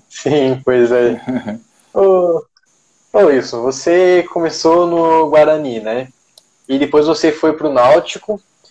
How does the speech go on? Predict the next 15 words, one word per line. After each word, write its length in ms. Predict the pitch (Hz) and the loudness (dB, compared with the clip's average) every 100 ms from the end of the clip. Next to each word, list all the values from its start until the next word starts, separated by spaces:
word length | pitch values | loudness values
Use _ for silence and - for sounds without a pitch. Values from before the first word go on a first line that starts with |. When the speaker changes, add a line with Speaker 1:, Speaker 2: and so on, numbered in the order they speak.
| _ 143 | _ -2
Speaker 1:
até 220 | 143 175 | 0 0
chegar 300 | 196 185 190 | 2 4 4
no 80 | 190 | 2
Botafogo. 720 | 190 190 180 175 147 113 92 _ _ _ _ _ _ _ - | 0 0 -2 0 0 0 -8 _ _ _ _ _ _ _ -8
Speaker 2:
É. 100 | 127 117 | -8 -6
Speaker 1:
Né? 100 | 90 | -8
Speaker 2:
É. 140 | 80 _ | -10 _
Speaker 1:
Como 420 | - 214 262 254 233 | 0 2 2 2 2
foi 200 | 226 208 | 2 2
pra 140 | 208 | 4
você 640 | 190 185 - 165 170 165 151 | 4 0 0 2 2 2 0
chegar 400 | - 165 151 147 | -2 2 4 4
lá 80 | 147 | 2
no 80 | |
Botafogo? 640 | 139 147 139 - 110 104 | 0 0 -2 -2 -4 -4